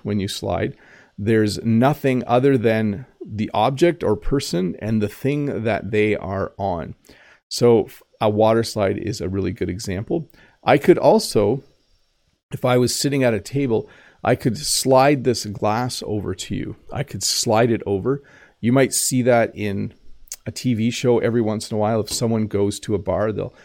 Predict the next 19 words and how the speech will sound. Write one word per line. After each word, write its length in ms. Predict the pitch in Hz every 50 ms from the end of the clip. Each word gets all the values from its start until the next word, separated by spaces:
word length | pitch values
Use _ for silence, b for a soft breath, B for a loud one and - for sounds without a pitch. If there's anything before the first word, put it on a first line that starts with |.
| b b b b b
slide 520 | - - - - - 117 113 110 110 113 110
a 60 | 98
glass 760 | - - 98 92 90 98 101 101 107 110 - - - - - _ _ _ _ -
down 400 | - 92 98 98 101 98 104 -
the 200 | - 104 113 101
bar 360 | 95 - 87 87 85 95 113
so 160 | 120 - - 95
the 80 | 95
person 380 | - - - 87 - - - 92
can 160 | - 95 90
catch 260 | - - 95 - -
it. 160 | - - - b b b b b b b b b b b
Um, 460 | - 98 98 95 95 95 92 95 92 _ -
but, 280 | 104 104 - - -
uh, 200 | 107 92 98 - -
yes, 440 | 107 113 98 - - - - - - -
when 240 | - 110 110 107
two 280 | 104 - - 160 185 202
things 760 | 185 - - 139 131 127 127 135 135 131 - - - - -